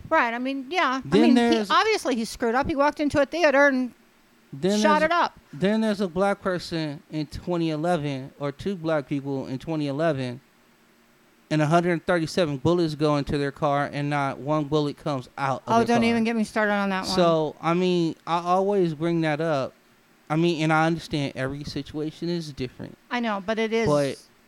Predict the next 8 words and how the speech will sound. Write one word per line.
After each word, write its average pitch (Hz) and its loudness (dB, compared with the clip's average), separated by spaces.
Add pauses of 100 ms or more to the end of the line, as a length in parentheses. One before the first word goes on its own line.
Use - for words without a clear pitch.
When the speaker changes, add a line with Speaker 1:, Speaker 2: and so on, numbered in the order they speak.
(140)
Speaker 2:
that, 156 0 (460)
to 170 -6
me, 156 -2
is 135 -10
one 135 -4
of 143 -4
those 139 -6
things 139 -6